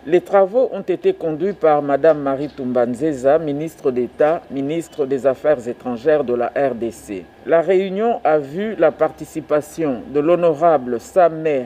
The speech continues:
Hassan Choukri, ministre des Affaires étrangères de la République arabe d'Égypte,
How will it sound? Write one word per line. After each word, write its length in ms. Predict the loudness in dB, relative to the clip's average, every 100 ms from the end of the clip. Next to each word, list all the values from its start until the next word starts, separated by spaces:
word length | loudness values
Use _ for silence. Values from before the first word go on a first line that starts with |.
| -4
Hassan 520 | -8 0 2 2 -2 -16 -20
Choukri, 640 | -12 -12 -12 -8 -6 -6 -10 -18 -6
ministre 460 | -4 -2 -2 -2
des 180 | -2 2
Affaires 360 | 2 4 2 2
étrangères 600 | -4 -4 -6 2 2 4
de 60 | 2
la 180 | 2
République 540 | 0 -4 -6 -6 -4 -2
arabe 440 | -2 2 0 0
d'Égypte, 640 | -4 -6 -6 -10 -10 -8